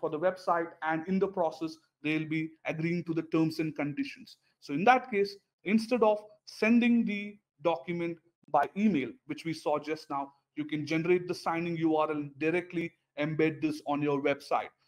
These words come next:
So anybody who gets to the website, signs up to your website, just can access that secure link which is embedded and get to the document and do the signing, right? So for sign forms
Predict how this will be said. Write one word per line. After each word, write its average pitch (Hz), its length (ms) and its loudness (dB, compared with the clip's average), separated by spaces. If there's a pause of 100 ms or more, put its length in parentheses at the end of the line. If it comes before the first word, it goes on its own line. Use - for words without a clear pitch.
(100)
So - 200 -8
anybody 240 420 4
who 196 200 -2
gets 190 240 -2
to 202 100 -4
the 180 100 -2
website, 160 480 -2 (260)
signs 160 380 -2
up 160 180 -2
to 165 60 -4
your 151 140 0
website, 127 420 -4 (400)
just 165 320 -4
can 156 220 -2
access 143 400 -6
that 143 220 -4
secure 151 480 -4
link 151 200 -4
which 147 180 -8
is - 140 -12 (220)
embedded 156 440 -2 (340)
and 123 200 -8
get 156 180 -2
to 175 60 2
the 160 100 0
document 143 520 -2
and 135 180 -6
do 147 160 -8
the 139 100 -6
signing, 120 380 -10 (480)
right? - 120 -14 (340)
So - 140 -8
for 156 140 -2
sign 254 380 6
forms 240 320 6